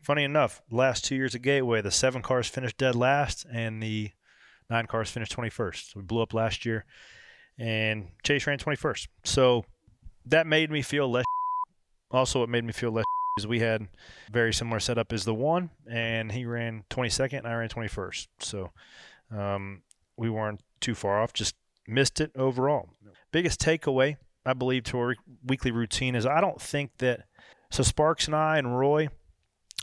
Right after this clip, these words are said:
just essentially our competition crew, our small, uh, just the three of us really are the only three that really have a say in competition or how the car is set up.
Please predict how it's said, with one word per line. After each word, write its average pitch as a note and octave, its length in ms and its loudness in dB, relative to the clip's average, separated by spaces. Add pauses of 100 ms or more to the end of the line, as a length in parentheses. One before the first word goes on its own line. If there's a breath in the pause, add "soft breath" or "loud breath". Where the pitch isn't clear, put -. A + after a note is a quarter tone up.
just B2 140 0
essentially B2+ 440 0
our G2+ 180 2
competition A2+ 800 -2 (920)
crew, A#2 640 2 (480)
our A2+ 220 2
small, A#2 720 0 (880)
uh, F#2+ 420 -2
just G2+ 220 -6
the A2+ 80 -10
three A#2+ 240 0
of G2 100 0
us - 160 -2
really G2+ 200 0
are F#2+ 80 -2
the G#2 60 0
only G#2 180 -2
three G#2+ 280 -2
that G2 100 -4
really G2+ 200 0
have F#2+ 120 -2
a F#2 60 -4
say G2+ 300 0
in F#2 100 -6
competition G2+ 640 -4 (400 loud breath)
or A2 80 0
how G#2 160 2
the G2 80 -4
car A2 300 0
is G2+ 80 -6
set G2+ 240 0
up. G2 140 -2